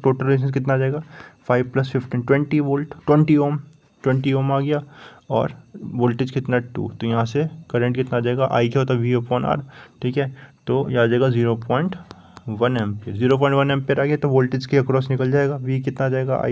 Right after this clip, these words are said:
into R, करंट कितना, ज़ीरो पॉइंट वन है, ज़ीरो पॉइंट वन into रेजिस्टेंस कितना, रेजिस्टेंस की वैल्यू है फ़ाइव, तो ज़ीरो पॉइंट फ़ाइव,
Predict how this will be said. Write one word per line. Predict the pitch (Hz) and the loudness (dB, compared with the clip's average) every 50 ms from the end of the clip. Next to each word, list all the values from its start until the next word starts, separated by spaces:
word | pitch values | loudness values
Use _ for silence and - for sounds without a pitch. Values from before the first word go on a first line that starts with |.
| 123 131 | 0 -2
into | 131 131 131 139 139 139 | -2 -2 -2 -2 0 0
R, | 139 143 - - - - - - - - - | 0 -2 -4 -10 -20 -20 -20 -20 -20 -10 -6
करंट | 123 131 139 139 135 - | -2 -2 -2 -2 -2 -4
कितना, | - 147 139 | -2 0 0
ज़ीरो | 131 123 131 131 139 | 2 2 2 2 2
पॉइंट | 139 131 143 135 131 127 | 2 2 0 0 0 0
वन | 127 131 143 | 0 0 0
है, | 147 139 | 0 0
ज़ीरो | 127 131 131 135 135 | 0 2 2 2 2
पॉइंट | 131 135 135 135 | 0 0 0 0
वन | 131 135 131 135 131 | 0 0 0 0 0
into | 135 131 131 131 127 131 139 131 127 | 0 -2 -2 -4 -4 -2 -2 0 0
रेजिस्टेंस | 131 127 131 - 143 131 | 0 -2 0 -2 -4 -2
कितना, | 135 135 131 139 143 143 | -2 -6 -4 0 0 2
रेजिस्टेंस | 131 131 127 131 - 127 123 | 2 2 0 -2 -6 -8 -4
की | - | -4
वैल्यू | 131 127 131 127 127 131 135 135 | -2 0 0 0 2 2 4 6
है | 147 175 185 180 - - - - - - - - - - - - - - - - | 6 4 4 2 -4 -16 -20 -20 -20 -20 -20 -20 -20 -20 -20 -20 -20 -20 -12 -2
फ़ाइव, | - 110 104 101 104 | 0 0 0 0 -2
तो | 107 117 113 | -2 -4 -2
ज़ीरो | 117 117 127 127 127 | 0 2 2 2 2
पॉइंट | 127 127 123 117 | 2 0 -2 -2
फ़ाइव, | 120 - - 98 98 | -2 -2 -2 -2 -2